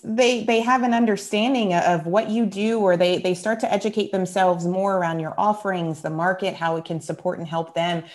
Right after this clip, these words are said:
you have to continue to keep them engaged, right? And, and keep them interested and wanting more. Um, I think it's really important here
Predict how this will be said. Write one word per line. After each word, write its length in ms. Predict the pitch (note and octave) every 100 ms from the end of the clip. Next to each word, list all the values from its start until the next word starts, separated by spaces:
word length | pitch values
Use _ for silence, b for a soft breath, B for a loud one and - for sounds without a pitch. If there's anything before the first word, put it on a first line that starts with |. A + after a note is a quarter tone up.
| B B B
you 80 |
have 160 | G3 D4
to 80 | F4
continue 400 | D#4 C4 C4+ B3
to 60 |
keep 220 | G3+ B3+ C4
them 140 | A3
engaged, 580 | F#3 E3 G3+ C#3+ - -
right? 320 | C#3+ D#3 G#3
And, 120 | F3+ E3+
and 160 | E3+
keep 200 | F3 G#3
them 120 | G#3 F#3+
interested 560 | F3+ G#3 A3 - F3+ D#3
and 160 | D3
wanting 320 | D#3 E3 D#3+
more. 500 | D3+ D#3+ F3+ C#3 B2+ -
Um, 180 | D#3 D3+
I 80 | E3
think 180 | G3 F#3+
it's 160 | F3+
really 220 | F#3+ G3+ F#3+
important 420 | F#3 F#3+ F3 E3+
here 480 | F3+ F3 G3+ A3